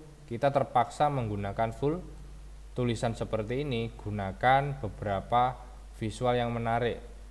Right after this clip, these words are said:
Misalkan, di beberapa kata yang penting, silakan diberi, bisa garis tebal,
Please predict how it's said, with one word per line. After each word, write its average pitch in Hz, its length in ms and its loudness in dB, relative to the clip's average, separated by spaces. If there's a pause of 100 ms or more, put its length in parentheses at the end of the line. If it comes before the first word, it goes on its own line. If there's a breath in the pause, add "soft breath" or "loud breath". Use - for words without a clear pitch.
(240)
Misalkan, 110 560 4 (580)
di 127 140 0
beberapa 120 500 2
kata 131 300 4
yang 110 240 0 (1800)
penting, 113 420 0 (480)
silakan 123 540 2
diberi, 120 560 -2 (1120)
bisa 110 240 -2
garis 104 480 -2 (560)
tebal, 123 640 4